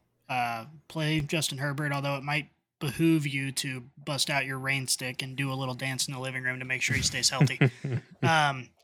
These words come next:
Speaker 1: all right, some great news from Green Bay, getting what they deserve because they're the Packers and I hate them. Uh, Watkins, Watson, Lazard, and Cobb were all limited on practice Wednesday for either injuries or illnesses.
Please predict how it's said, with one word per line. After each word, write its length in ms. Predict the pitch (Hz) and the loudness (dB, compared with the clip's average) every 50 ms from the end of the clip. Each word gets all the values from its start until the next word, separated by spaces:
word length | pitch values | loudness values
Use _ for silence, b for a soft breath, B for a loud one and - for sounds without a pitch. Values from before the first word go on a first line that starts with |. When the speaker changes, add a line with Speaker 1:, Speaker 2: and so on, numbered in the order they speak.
| _ _ _ - - | _ _ _ 6 8
Speaker 1:
all 80 | 160 | 12
right, 260 | 185 196 202 180 143 | 12 12 12 12 12
some 240 | - - 175 165 156 | 8 4 4 4 0
great 300 | 143 180 196 226 240 214 | 4 10 10 10 10 10
news 280 | 208 208 220 220 214 214 | 6 6 8 8 8 6
from 140 | - 190 175 | 6 4 4
Green 280 | 156 175 190 196 180 165 | 6 8 8 8 8 8
Bay, 220 | 165 170 185 180 | 8 8 8 8
getting 260 | 160 147 175 185 190 180 | 8 8 6 6 6 6
what 160 | 175 165 - | 4 2 4
they 100 | 170 165 | 2 2
deserve 460 | 147 139 123 139 147 156 170 156 - | 2 2 0 0 0 0 0 0 0
because 320 | 175 151 - 160 151 135 | -2 0 0 0 0 0
they're 160 | - 151 147 139 | 2 0 0 -2
the 60 | 123 | 4
Packers 480 | - 143 147 151 147 - 175 170 143 | 6 6 6 6 2 2 -2 0 0
and 80 | 143 127 | -2 -4
I 80 | 120 117 | -6 -6
hate 280 | 139 - 151 160 156 - | -4 -2 -2 -2 2 6
them. 220 | 202 233 254 247 - - b b b b b - | 6 6 6 4 -4 -8 b b b b b 2
Uh, 240 | 147 139 131 120 127 | 4 4 4 4 4
Watkins, 640 | 131 175 208 247 - - - 170 135 117 - - | 10 12 12 12 12 10 2 0 0 0 -2 4
Watson, 420 | 165 - - - - - 156 131 123 | 10 12 12 12 12 8 4 4 -2
Lazard, 460 | 143 156 147 180 196 208 190 156 - - | 4 6 8 12 12 12 12 12 12 8
and 260 | 202 202 220 226 214 - | 8 8 8 8 6 8
Cobb 380 | - 226 226 196 147 113 - - - _ _ _ _ _ _ _ | 12 12 12 12 12 8 2 -6 -12 _ _ _ _ _ _ _
were 180 | - 156 151 - _ - | -8 -8 -8 -8 _ -4
all 460 | 160 170 190 180 147 120 110 107 - - _ _ _ - | 4 6 8 8 6 4 0 -6 -12 -18 _ _ _ -2
limited 380 | 165 170 170 165 156 151 143 143 | 2 2 4 4 4 2 2 0
on 260 | - 165 156 156 151 | 0 0 0 0 2
practice 480 | 143 - 156 147 147 143 - 147 - - | 2 2 4 4 2 2 0 -4 -4 -4
Wednesday 400 | 151 151 147 135 127 151 151 156 | -2 -2 -2 -2 0 0 0 0
for 180 | 135 - 147 131 | 0 -2 -2 0
either 360 | 131 139 143 139 135 139 143 147 | 2 4 4 4 2 0 -4 0
injuries 580 | 165 165 165 143 156 170 165 165 165 165 151 | 2 2 2 4 4 4 6 6 6 4 4
or 220 | - 147 127 127 - - | 2 -2 -6 -8 -6 -2
illnesses. 640 | 160 165 180 190 196 180 - - 202 202 202 190 - | 0 2 4 6 8 8 8 8 8 6 6 4 2